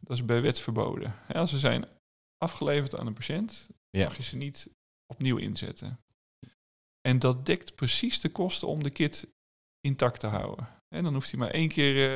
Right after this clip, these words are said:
Speaker 1: eh, nou, en de apotheker verdient er nog een klein beetje aan dan.
Speaker 2: Oké.
Speaker 1: Ook belangrijk als prikkel.
Speaker 2: Ja, ja.
Speaker 1: Eh,
Speaker 2: Moet zichzelf ook staande houden, denk ik, of
Speaker 1: precies.
Speaker 2: zo, eh, dus
Speaker 1: Juist. En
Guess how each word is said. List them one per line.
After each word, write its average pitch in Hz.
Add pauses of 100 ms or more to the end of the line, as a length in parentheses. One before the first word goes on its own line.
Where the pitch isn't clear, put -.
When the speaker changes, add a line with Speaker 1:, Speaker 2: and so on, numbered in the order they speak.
(440)
Speaker 1:
eh, 123
nou, 131
en 131
de -
apotheker -
verdient 160
er 170
nog 165
een 180
klein 175
beetje -
aan 104
dan. - (100)
Speaker 2:
Oké. 90
Speaker 1:
Ook 135
belangrijk 120
als -
prikkel. - (320)
Speaker 2:
Ja, 90 (360)
ja. 95
Speaker 1:
Eh, 101
Speaker 2:
Moet 101
zichzelf 104
ook 104
staande 101
houden, 98
denk 101
ik, 110
of 110
Speaker 1:
precies. 113
Speaker 2:
zo, 113
eh, 110
dus 104
Speaker 1:
Juist. - (440)
En 139